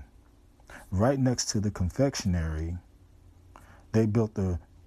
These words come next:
eight hundred seat Dreamland Motion Picture Theater. All three of their businesses were destroyed dur-, during that dreadful morning on June first, nineteen twenty-one. And finally,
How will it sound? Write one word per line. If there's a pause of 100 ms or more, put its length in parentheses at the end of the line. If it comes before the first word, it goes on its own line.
(140)
eight
hundred
seat
Dreamland
Motion
Picture
Theater. (1400)
All
three
of
their
businesses
were
destroyed (460)
dur-,
during
that
dreadful
morning
on
June
first,
nineteen
twenty-one. (500)
And
finally,